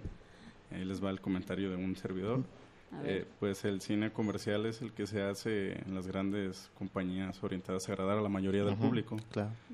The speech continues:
Speaker 1: tipo, pues, Hollywood. Y el independiente totalmente lo contrario, o sea, no
Speaker 2: Ujú.
Speaker 1: necesariamente necesita de estos grandes estudios para
Speaker 2: Así
Speaker 1: poder
Speaker 2: es.
Speaker 1: salir al aire. Eh, del autor, la verdad es que no,
Speaker 2: Bueno, el
Speaker 1: <laughs> no
Speaker 2: cine de
Speaker 1: tengo
Speaker 2: autor
Speaker 1: idea.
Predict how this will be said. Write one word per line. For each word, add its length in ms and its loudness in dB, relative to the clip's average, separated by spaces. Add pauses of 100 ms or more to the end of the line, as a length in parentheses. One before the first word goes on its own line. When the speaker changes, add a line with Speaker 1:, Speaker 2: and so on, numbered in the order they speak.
Speaker 1:
tipo, 520 4
pues, 200 -4
Hollywood. 340 4 (540)
Y 120 4
el 120 8
independiente 600 4
totalmente 500 0
lo 100 4
contrario, 440 4
o 20 0
sea, 160 -2
no 80 6
Speaker 2:
Ujú. 80 8
Speaker 1:
necesariamente 720 2
necesita 720 0 (480)
de 160 2
estos 260 0
grandes 360 4
estudios 500 2
para 320 0 (100)
Speaker 2:
Así 60 0
Speaker 1:
poder 220 4
Speaker 2:
es. 60 -2
Speaker 1:
salir 240 0
al 140 0
aire. 240 -2 (840)
Eh, 280 2
del 140 2
autor, 340 2
la 80 4
verdad 200 2
es 100 -4
que 100 -2
no, 420 0 (340)
Speaker 2:
Bueno, 340 12
el 80 12
Speaker 1:
<laughs> 20 12
no 20 10
Speaker 2:
cine 220 10
de 60 12
Speaker 1:
tengo 120 12
Speaker 2:
autor 300 12
Speaker 1:
idea. 20 -4